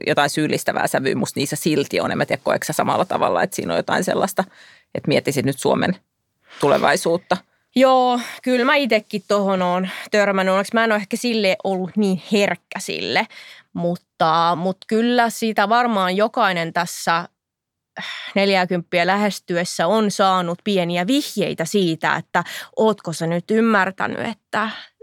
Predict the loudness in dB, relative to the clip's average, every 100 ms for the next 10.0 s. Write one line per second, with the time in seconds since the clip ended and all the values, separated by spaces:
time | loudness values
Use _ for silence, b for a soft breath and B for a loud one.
0 | -14 -2 2 2 0 -2 -2 -2 -2 0
1 | 0 -2 0 -2 -2 -4 -6 -6 -6 b
2 | b b b b b b b b 2 4
3 | 4 2 0 2 2 2 2 2 2 2
4 | 2 2 0 0 -2 -2 -6 -12 -10 -8
5 | -4 -4 -4 -4 0 2 2 -2 2 2
6 | 2 0 2 2 0 -4 -8 B B 0
7 | 2 2 0 0 0 0 -2 -6 -12 -10
8 | -10 -4 -2 0 -2 -6 -4 0 2 2
9 | -2 0 0 0 -2 -10 -8 -6 -8 -12